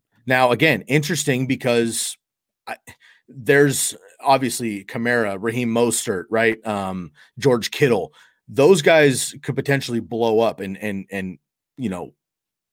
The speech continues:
win you weeks, win you leagues. But there are certain guys on those teams like Jameis Winston, Brandon Ayuk, Deebo Samuel, <laughs> right? Michael Thomas. Like, I didn't end up drafting those guys on those particular teams.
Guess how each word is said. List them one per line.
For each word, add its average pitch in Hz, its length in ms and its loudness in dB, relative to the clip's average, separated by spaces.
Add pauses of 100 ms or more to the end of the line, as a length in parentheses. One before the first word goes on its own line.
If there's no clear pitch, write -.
(140)
win 147 320 4
you 131 140 4
weeks, 147 340 4
win 139 240 0
you 113 100 -2
leagues. 107 540 -2 (560)
But 143 140 -2
there 208 100 6
are 277 40 2
certain 226 280 2
guys 196 300 4
on 165 100 4
those 131 180 2
teams 202 220 -2
like - 160 -6
Jameis 117 360 -6
Winston, 196 580 -4 (640)
Brandon 139 300 4
Ayuk, 123 500 4 (460)
Deebo 131 260 2
Samuel, 180 680 0
<laughs> - 80 -16
right? 214 340 2 (320)
Michael 147 320 2
Thomas. 151 600 0 (760)
Like, 143 220 -2
I 147 140 4
didn't 165 300 2
end 156 220 -2
up 139 120 0
drafting 127 440 -2
those 87 200 -8
guys 73 280 -10
on 101 140 -8
those 104 160 -6
particular 110 480 -8
teams. - 480 -6